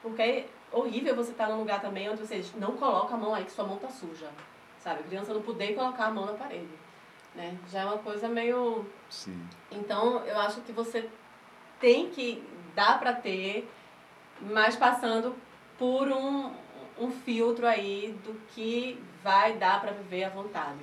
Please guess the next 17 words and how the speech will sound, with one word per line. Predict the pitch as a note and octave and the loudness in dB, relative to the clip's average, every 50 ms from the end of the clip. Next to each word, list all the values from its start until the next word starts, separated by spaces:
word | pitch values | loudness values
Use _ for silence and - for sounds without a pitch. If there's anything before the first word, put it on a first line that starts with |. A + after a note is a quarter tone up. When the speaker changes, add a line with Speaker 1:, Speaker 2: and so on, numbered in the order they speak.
| - - | -14 -8
Speaker 1:
que | F3 | -4
vai | E3+ E3+ - | -2 -2 0
dar | - F3 F3 | 0 0 0
pra | - F3 | 0 -2
viver | F3+ F3 F3 F3 F3 F3 | -4 -6 -6 -8 -10 -8
seus | F3 F3+ F#3 F3+ - - | -6 -6 -8 -8 -8 -10
dias | - D#4+ E3 E3+ F3 F3 F3+ G3 G#3 G3+ - - - - - - - - | -10 -8 -6 -4 -4 -4 -4 -6 -6 -10 -12 -14 -16 -20 -20 -20 -20 -20
sem | - - F#3 F#3 F#3 | -12 -8 -6 -4 -4
tá | - F#3 | -4 -4
preocupado | F#3 F#3+ F#3+ F#3 - - - F3+ E3+ E3+ E3+ F3 F3+ F3+ - | -6 -6 -8 -10 -10 -6 -4 -2 0 0 -2 -2 -6 -10 -8
com, | F3+ F3+ F3+ F3+ F3+ F3 F3 E3+ E3+ E3+ - - - - - - - - - - - - | -6 -4 -4 -4 -4 -4 -6 -8 -10 -12 -14 -18 -20 -20 -20 -20 -20 -20 -20 -20 -12 -8
com | F3 | -8
a | E3+ | -6
questão | F3 F#3+ F#3 F3+ - F#3 F3+ | -6 -6 -6 -6 -6 -6 -6
estética | F3+ F3+ - F3 E3 E3 - F#3 | -4 -2 0 0 0 -2 -4 -8
da | F3+ G3 | -8 -8
casa. | F#3+ - E3+ D#3 D3+ D3+ - - | -8 -8 -10 -12 -12 -14 -16 -18